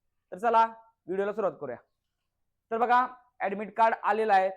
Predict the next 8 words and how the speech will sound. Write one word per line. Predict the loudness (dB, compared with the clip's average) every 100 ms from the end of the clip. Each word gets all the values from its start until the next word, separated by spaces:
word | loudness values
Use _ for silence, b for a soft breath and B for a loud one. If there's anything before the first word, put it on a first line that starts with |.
| -2
परीक्षा | 0 0 -2 -2
तुमची | -2 -8 -10 -12 -12 -14 -14 -8
अठरा | -8 -6 0 2 2
जानेवारी | -2 -6 -4 -4 -4
दोन | -6 -4 -4 -6
हजार | -10 -6 -4 -4
पंचवीस | -6 -12 -10 -10 -16 -20 -10
ला | -4